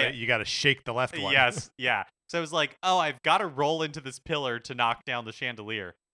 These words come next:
Speaker 2: For the life of me, couldn't figure out how to roll. And so, but that being said, once I got back into the groove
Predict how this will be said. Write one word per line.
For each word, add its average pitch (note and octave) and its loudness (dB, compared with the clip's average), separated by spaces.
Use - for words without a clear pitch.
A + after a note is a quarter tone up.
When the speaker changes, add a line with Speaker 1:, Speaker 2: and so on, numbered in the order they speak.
Speaker 2:
For D3 -4
the B2 -6
life B2+ 0
of A#2+ -12
me, A2 -8
couldn't A2+ -16
figure G#2+ -4
out G2+ 0
how G#2+ -6
to G2+ -8
roll. F#2+ -6
And D#3 -8
so, E3 -2
but G3 4
that G3 4
being G#3+ -8
said, D#3 -4
once C3 0
I E3 2
got C3+ -2
back B2 0
into C3+ -12
the A2+ -16
groove A2+ -8